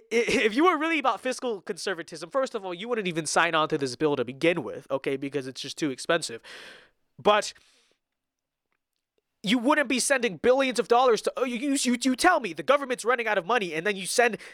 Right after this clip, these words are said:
billions of dollars to foreign nations. I'm sorry, establishment G O P, but I'm not buying that, and I'm pretty sure most of your voters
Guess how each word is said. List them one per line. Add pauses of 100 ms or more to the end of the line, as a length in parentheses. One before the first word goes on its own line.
(140)
billions
of
dollars
to
foreign
nations.
I'm
sorry,
establishment
G
O
P,
but (220)
I'm
not
buying
that,
and
I'm
pretty
sure
most
of
your
voters